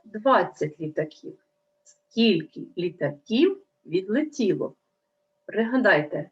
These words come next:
це задача на знаходження від'ємника. Щоб знайти від'ємник, нам потрібно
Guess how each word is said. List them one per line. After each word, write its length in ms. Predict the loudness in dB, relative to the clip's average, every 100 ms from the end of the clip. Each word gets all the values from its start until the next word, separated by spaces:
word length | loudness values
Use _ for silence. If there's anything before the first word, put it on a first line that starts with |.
| _
це 420 | -2 2 4 2
задача 680 | -2 -4 -2 0 0 0 0
на 160 | 2 2
знаходження 800 | 2 -2 0 -2 0 0 2 2
від'ємника. 960 | 0 0 0 2 4 2 -2 -6 -10 -10 _ _
Щоб 360 | -10 2 2 2
знайти 640 | -2 -2 -2 -2 0 2
від'ємник, 880 | 0 -8 -10 -4 0 2 4 4 0 _ -6
нам 240 | -2 -2
потрібно 640 | -2 -6 -4 -2 2 4